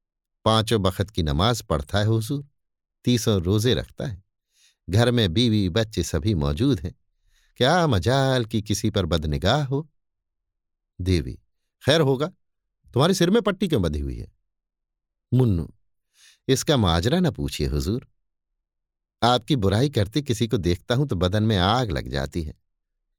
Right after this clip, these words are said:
दरवाजे पर जो हलवाई रहता न था, कहने लगा, 'मेरे कुछ पैसे बाबूजी पर आते हैं।' मैंने कहा, 'वो ऐसे आदमी नहीं हैं कि तुम्हारे पैसे हजम कर जाते।' बस हुजूर,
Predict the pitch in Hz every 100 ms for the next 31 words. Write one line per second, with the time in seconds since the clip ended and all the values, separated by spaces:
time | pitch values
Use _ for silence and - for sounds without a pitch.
0 | _ _ - 127 143 151 160 165 147 147
1 | 113 98 123 123 82 - 175 214 - -
2 | _ _ _ _ _ _ 95 139 139 80
3 | 110 190 _ _ _ _ 131 170 180 180
4 | - 143 120 220 185 85 76 71 69 71
5 | 67 - 57 - _ _ _ _ _ _
6 | _ _ - 69 110 135 87 78 190 _
7 | - _ 120 147 127 107 170 90 87 139
8 | 151 95 98 107 185 185 151 127 147 -
9 | 165 - 180 156 214 202 78 62 64 57
10 | - - _ _ _ _ _ _ - -
11 | 101 107 196